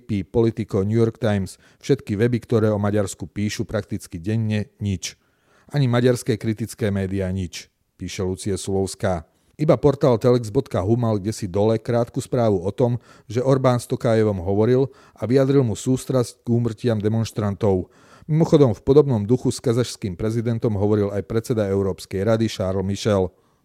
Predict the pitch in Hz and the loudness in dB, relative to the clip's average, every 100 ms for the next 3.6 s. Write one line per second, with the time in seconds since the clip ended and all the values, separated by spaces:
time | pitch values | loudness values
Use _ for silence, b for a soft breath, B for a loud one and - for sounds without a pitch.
0 | - 104 120 107 92 85 _ _ - 131 | -8 -4 2 2 0 -6 _ _ 0 2
1 | 139 147 147 135 107 117 117 - 127 120 | 4 2 0 -2 -4 -2 -4 -2 -2 -2
2 | - 120 - - 117 127 113 104 123 117 | -4 -8 -6 -4 -4 -2 -2 0 0 2
3 | 123 101 - - 104 143 | 2 0 -2 -6 -2 0